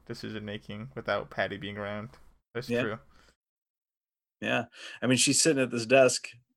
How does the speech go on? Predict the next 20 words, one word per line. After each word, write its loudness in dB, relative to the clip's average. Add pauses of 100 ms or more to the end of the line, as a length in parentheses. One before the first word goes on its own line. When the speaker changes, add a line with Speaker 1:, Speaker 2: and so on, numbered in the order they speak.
(260)
Speaker 2:
looking 0
satisfied. 6
It 2
looks, 8
it's 6
a 12
look 6
that 6
tells 8
me 4
she 0
thinks 2
she's -2
there 6
for -6
the -2
long 2
haul. -4 (840)
Speaker 1:
<laughs> -12 (720)
Speaker 2:
But 4